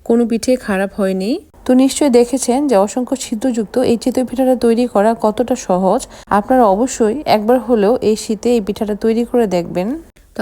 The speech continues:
আপনারাও কিন্তু চেষ্টা করলে প্রথমবারে এরকম সুন্দর এবং পারফেক্ট পিঠা তৈরি করে নিতে পারবেন। তো এই তো এক এক করে আমি সবগুলো পিঠে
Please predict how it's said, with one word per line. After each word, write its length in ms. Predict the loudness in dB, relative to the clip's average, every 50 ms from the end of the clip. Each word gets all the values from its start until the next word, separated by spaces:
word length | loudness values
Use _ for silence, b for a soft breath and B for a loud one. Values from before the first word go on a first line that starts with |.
| -2 -2
আপনারাও 280 | -2 -2 0 0 0 0 0
কিন্তু 200 | -2 -2 0 -2 -2 0 -2
চেষ্টা 240 | -2 -2 -2 -4 -4 -4 -2
করলে 180 | -2 0 0 -2 -2 -2
প্রথমবারে 520 | -6 -4 -2 -2 -2 0 0 0 0 -2 -2 0
এরকম 360 | 0 -2 -2 -2 -2 -4 -2 -2 -4 -4 B B B B B _ -12 -6
সুন্দর 320 | -2 0 0 2 0 0 -2 -2 -2
এবং 120 | -2 -2 -2 -2 -2
পারফেক্ট 340 | -2 -2 0 0 -2 -4 -2 -4
পিঠা 160 | -4 -2 -2 -2 0
তৈরি 180 | 0 0 0 -2 0
করে 140 | 0 0 0 0
নিতে 180 | -2 -2 -4 -4 -2
পারবেন। 360 | -2 -2 -2 -2 -2 -2 -2 -4 -6 -8 -14 _ _ _ 0
তো 60 | 2 4 4 4
এই 60 | 4 2 2
তো 60 | 2 2 2
এক 80 | 2 0 -2
এক 60 | -2 0 0
করে 140 | 0 2 2 0
আমি 100 | 0 0 -2 -2
সবগুলো 300 | -2 -4 -2 -2 -4 -4 -4 -4
পিঠে 180 | -4 0 0